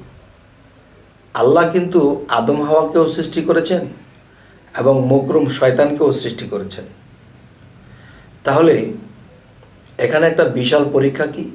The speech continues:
যে শয়তানকে বলেছে যে তুমি আদম হাওয়াকে যেভাবে পারো ফলটা খাওয়াও, যে গন্ধম ফলটা তারা যেন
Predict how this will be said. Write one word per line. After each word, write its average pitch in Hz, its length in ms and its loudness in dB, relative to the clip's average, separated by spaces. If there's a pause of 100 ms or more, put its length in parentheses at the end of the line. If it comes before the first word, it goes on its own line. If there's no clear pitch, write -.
(1600)
যে 127 80 0 (120)
শয়তানকে 165 460 2 (120)
বলেছে 147 340 2 (1080)
যে 139 80 -6 (120)
তুমি 160 240 4 (440)
আদম 160 300 4
হাওয়াকে 147 440 2 (1200)
যেভাবে 156 420 2 (120)
পারো 123 200 2 (160)
ফলটা 131 340 0
খাওয়াও, 104 280 -2 (1160)
যে 107 220 -2 (120)
গন্ধম 117 400 0
ফলটা 120 300 2 (140)
তারা 120 220 0
যেন 135 120 0